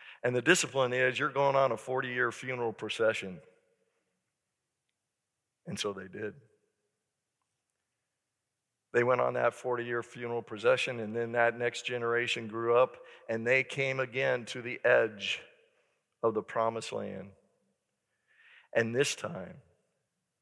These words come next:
they stepped into the Jordan River. And God stopped the river, and they entered into the promised land. They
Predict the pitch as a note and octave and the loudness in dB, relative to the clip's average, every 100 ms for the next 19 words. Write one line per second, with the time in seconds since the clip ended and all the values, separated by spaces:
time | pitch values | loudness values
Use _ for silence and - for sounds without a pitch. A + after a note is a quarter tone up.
0 | _ _ _ _ _ _ A2+ A2 - A#2 | _ _ _ _ _ _ -2 0 4 4
1 | A2+ - A#2+ G#2+ G2 G#2+ F#2+ F2+ G2+ G2+ | 4 2 -4 -4 -10 -12 -12 -10 -8 -8
2 | F#2+ F#2+ G2+ F#2 F2+ - _ _ _ _ | -8 -12 -14 -14 -18 -20 _ _ _ _
3 | _ _ _ - - D#3 A2 G#2+ G#2 G2 | _ _ _ -20 -12 -6 0 2 2 0
4 | - - A2 A2+ - G#2+ G#2+ G#2 G#2+ G#2+ | -4 0 0 0 -8 -6 -4 -4 -8 -10
5 | G#2+ _ _ _ _ _ _ - G#2 G2 | -14 _ _ _ _ _ _ -4 -4 -2
6 | G#2 A2 A2+ A2+ - - A2 G#2+ G#2+ G#2 | -2 -2 -2 -6 -12 -10 -8 -4 -4 -6
7 | F2+ _ _ A2+ A2+ G#2+ - - F2+ F2 | -12 _ _ -8 -8 -8 -10 -10 -12 -16
8 | F2 - _ _ _ _ _ _ _ _ | -18 -20 _ _ _ _ _ _ _ _
9 | _ F#2+ - F#2+ F#2 G2 F2+ - - F#2+ | _ -14 -6 -6 -6 -10 -12 -14 -14 -14
10 | F#2 F#2+ - - G#2 G#2 | -12 -14 -16 -8 -6 -6